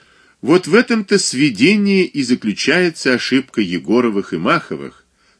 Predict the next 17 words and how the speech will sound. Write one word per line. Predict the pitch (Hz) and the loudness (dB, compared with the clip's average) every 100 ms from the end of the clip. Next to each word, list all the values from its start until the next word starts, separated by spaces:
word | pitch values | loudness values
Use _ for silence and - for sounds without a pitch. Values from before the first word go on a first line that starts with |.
| - | -8
точно | 90 - 87 | -6 -6 -8
так | - 90 | -4 -4
же, | 78 | -4
как | 78 85 80 | -8 -8 -8
в | |
сведении | - 85 76 92 90 87 | -12 -10 -4 -4 -4 -6
к | - | -8
узкой | 95 - 85 | -10 -8 -6
мере | 82 110 95 | -2 -2 -2
точки | - - - | -4 -6 -8
зрения | 80 82 90 87 85 | -10 -6 -4 -4 -6
пролетария | - 92 98 - 165 135 80 | -6 -6 -6 -2 -2 0 -4
состояла | - 80 87 85 82 | -6 -12 -6 -4 -4
ошибка | 80 - 90 - 85 | -6 -8 -10 -10 -10
Мартыновых | 82 80 - 92 90 87 - | -10 -10 -8 -6 -6 -8 -6
и | |
Акимовых. | 110 - 165 92 71 73 _ | -8 -8 -10 -10 -12 -20 _